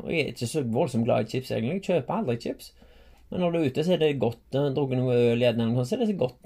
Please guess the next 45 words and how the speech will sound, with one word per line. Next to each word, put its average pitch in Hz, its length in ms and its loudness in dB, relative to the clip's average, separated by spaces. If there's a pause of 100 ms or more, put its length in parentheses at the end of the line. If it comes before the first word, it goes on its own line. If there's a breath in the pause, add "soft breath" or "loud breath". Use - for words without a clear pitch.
det 208 80 0
er 180 80 0
godt 123 160 0
med 113 80 -2
chips. 107 240 -4
Det - 80 -2
var 180 140 -2
sommer, 135 420 0
og 120 180 4
det 123 80 0
var 123 220 4
rett 147 240 -2
av 117 80 4
laget 110 300 0
dette 160 180 -2
her, 117 320 2
og 113 320 -2 (880)
musikken 143 400 0
sto 131 260 2
på, 120 140 2 (180)
og 123 80 4
det 131 80 2
var 120 160 4
litt, - 240 -6
eh, 123 240 -4 (460 soft breath)
det - 80 0
er 123 60 4
jo, 110 40 2
det 110 100 2
er 131 80 6
jo 123 80 4
ikke 139 200 -4
kjempelys 123 480 -2
når 113 80 0
det 117 80 2
er 113 100 2
nachspiel, 190 300 -2
da 131 100 2
er 127 140 2
det 143 80 0
litt 117 180 -6
grann 107 240 -2
mørkt, - 220 -8
så 135 100 -4
du, 127 440 -2